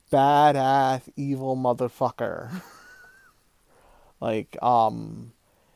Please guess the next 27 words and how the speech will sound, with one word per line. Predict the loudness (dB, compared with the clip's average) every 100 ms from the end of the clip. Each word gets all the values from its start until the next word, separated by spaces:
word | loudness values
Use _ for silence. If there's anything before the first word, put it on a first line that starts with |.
| _ -6
if | -6 0
you, | 0 0
if | -4 -4
you've | -4 -4
seen | -4 -4 -2 -4
any | -4 -4
Lupin, | -4 -6 -4 -4 -2 -6 -10
you | -8
know | -6 -4 -4
that | -6 -12
there's | -12 -10
a |
very | -8 -8
specific | -10 -18 -16 -14 -14 -16
kind | -12 -12 -12
of | -16 -16 -14 -8
gun | -6 -6 -6 -10
he | -8
uses. | -8 -6 -6 -4 -6 -6 -10 _ _ _ _ _
You | -12 -8
know | -4 -4
he | -4 -8
drives | -4 -4 -4 -8
a |
very | -10 -10
specific | -10 -18 -20 -16 -14 -16 _ -20
car. | -14 -4 -2 0 0 -2 -6